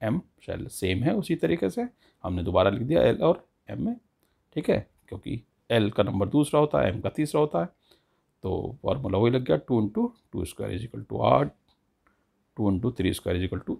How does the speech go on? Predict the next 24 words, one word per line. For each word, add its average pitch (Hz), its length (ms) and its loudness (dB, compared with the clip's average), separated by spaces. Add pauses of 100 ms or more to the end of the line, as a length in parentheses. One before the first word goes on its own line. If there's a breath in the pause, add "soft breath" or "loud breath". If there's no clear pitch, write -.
(120)
eighteen। 190 440 2 (1200)
question 110 220 -8
number 95 280 -4
थ्री, - 300 -8 (520 soft breath)
write 156 360 6
electronic 104 540 0
configuration 95 720 -4
of - 220 0
following 87 320 -2
element। 92 640 -6 (1160)
तो 92 60 -2
मैग्नीशियम 117 680 2 (1400)
में 110 140 2
इलेक्ट्रॉन्स 104 420 2
होते 110 140 0
हैं 104 100 4 (320)
ट्वेल्व, 143 260 6 (520)
तो 247 260 -2 (200)
टू 95 200 -2
एट - 260 -2 (500)
टू 226 260 -2 (120)
एम 95 180 -2
तक - 180 -2
आएगा। 180 300 4